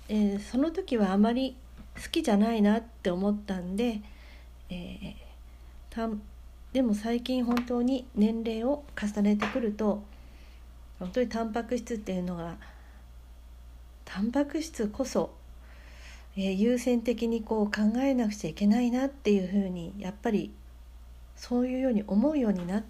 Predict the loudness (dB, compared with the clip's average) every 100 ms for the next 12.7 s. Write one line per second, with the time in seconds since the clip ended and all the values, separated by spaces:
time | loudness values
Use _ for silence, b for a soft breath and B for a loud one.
0 | -2 0 0 -4 -8 -10 -10 -4 -2 -2
1 | B B B B B B B B B B
2 | B -16 -16 -4 -4 -2 -4 -4 -4 -4
3 | 0 4 4 6 4 6 4 4 2 0
4 | -8 -20 -20 -20 -18 -18 -18 -2 2 4
5 | 4 4 2 0 2 2 0 -4 -4 -6
6 | -2 -2 -2 B B B B B -20 -20
7 | -20 -20 -20 -14 -6 -6 -6 0 0 2
8 | 2 2 0 -4 -8 -18 -20 -20 -20 -20
9 | -20 -20 -18 -6 -4 0 -2 -2 -4 -2
10 | -2 -2 0 2 4 2 0 -6 -8 -4
11 | -2 -2 -4 -4 -4 -2 -2 0 0 2
12 | 2 2 -4 -8 -4 -4 -4